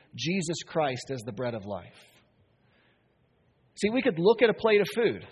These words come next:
be like, "Oh, that looks good." We could smell the food. "Mm, that smells great." We could count the calories of the food. We could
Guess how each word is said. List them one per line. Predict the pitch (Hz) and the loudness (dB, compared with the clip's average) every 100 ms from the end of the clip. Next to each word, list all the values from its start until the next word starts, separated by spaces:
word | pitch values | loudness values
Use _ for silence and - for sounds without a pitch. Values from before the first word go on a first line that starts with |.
| - | -12
be | 147 | -8
like, | 110 - | -8 -8
"Oh, | 381 269 _ _ _ _ _ - | -10 -10 _ _ _ _ _ -12
that | - | -12
looks | 95 - | -12 -14
good." | - - - _ _ _ _ _ _ _ _ | -12 -14 -14 _ _ _ _ _ _ _ _
We | 240 | -2
could | 196 | -2
smell | - - 160 139 143 202 240 170 110 - - _ _ _ - - | -4 -8 -8 -4 2 4 6 4 -2 -12 -20 _ _ _ -20 -18
the | 123 - | -14 -6
food. | 170 113 87 - - | -6 -6 -12 -20 -18
"Mm, | 101 135 143 92 - _ _ _ | -12 -8 -8 -10 -14 _ _ _
that | 139 147 - | -4 -4 -4
smells | 147 131 | -6 -6
great." | 131 147 - _ - - | -6 -8 -8 _ -20 -6
We | - | 0
could | 320 214 | 0 0
count | - 277 285 277 | 4 6 6 2
the | |
calories | 240 - 302 311 294 262 226 165 | -2 6 8 10 10 8 4 0
of | 143 | 0
the | 135 - | -4 -6
food. | 139 101 85 - _ - - - | -6 -6 -12 -20 _ -20 -12 2
We | 302 | 4
could | 294 214 | 8 6